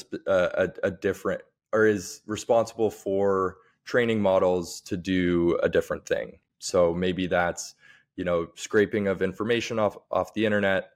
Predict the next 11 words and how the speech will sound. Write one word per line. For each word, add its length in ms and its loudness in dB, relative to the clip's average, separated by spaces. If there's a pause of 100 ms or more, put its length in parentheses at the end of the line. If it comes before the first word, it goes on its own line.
(160)
Maybe 320 0
that 240 2
is 500 -4
image 340 0
generation. 920 0 (360)
Uh, 160 0
so 160 -4
the 60 -4
kind 200 -2
of 120 -6
generative 680 0